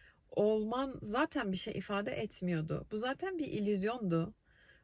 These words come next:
Bunu gösterircesine bu işte data dünyasıyla ekonomik olarak farklı bir sisteme geçiyor olmamızla, e, vesaire sanki bu artık fizikselimize de tezahür ediyor gibi hissettim. Yani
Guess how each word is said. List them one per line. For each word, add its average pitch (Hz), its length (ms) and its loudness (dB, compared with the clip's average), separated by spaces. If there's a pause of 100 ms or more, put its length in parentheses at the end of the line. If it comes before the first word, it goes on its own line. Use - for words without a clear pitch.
(160)
Bunu 294 280 2
gösterircesine 226 1120 0
bu 214 460 0
işte 202 340 -4
data 220 300 -2
dünyasıyla 226 800 -4
ekonomik 214 540 -4
olarak 240 340 -2
farklı 208 340 -6
bir - 40 -14
sisteme 247 480 -8
geçiyor 233 400 -6
olmamızla, 220 840 -4 (600)
e, 185 40 0 (380)
vesaire 320 680 2
sanki 302 520 -4
bu 269 100 0
artık 277 300 -4
fizikselimize 262 680 -4
de 339 60 -2
tezahür 214 560 -2
ediyor 175 280 0
gibi 147 240 -4
hissettim. 165 540 -4
Yani 185 260 0